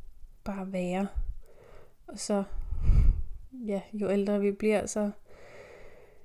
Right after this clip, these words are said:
får vi flere ting at vide, vi burde gøre, og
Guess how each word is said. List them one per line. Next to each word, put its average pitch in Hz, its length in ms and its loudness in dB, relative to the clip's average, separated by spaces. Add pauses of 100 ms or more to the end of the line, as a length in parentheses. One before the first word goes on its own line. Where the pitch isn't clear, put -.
(1200)
får - 240 -2
vi 202 140 2
flere 208 300 2
ting 208 300 0
at 196 120 0
vide, 208 260 4
vi 208 120 2
burde 208 400 0
gøre, 202 440 2
og 196 180 -2